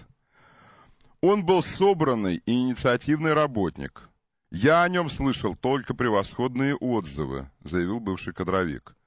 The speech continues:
«Единственный недостаток — некоторая дистанцированность, удалённость от начальства и коллектива». Я спрашиваю, высмеивать этого кадровика легко.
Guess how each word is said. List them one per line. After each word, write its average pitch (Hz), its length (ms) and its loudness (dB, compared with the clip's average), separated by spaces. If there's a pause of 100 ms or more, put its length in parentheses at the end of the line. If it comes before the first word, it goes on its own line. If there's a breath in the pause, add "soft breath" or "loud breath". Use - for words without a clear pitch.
(520 soft breath)
«Единственный 139 680 0
недостаток — 123 760 0
некоторая 127 460 -2
дистанцированность, 120 1080 -2
удалённость 117 580 0
от 90 80 -4
начальства 113 520 -2
и 98 80 -2
коллектива». 92 640 -8 (1120 soft breath)
Я 165 240 4
спрашиваю, 101 720 0
высмеивать 175 560 2
этого 170 160 0
кадровика 160 440 2
легко. 87 460 -4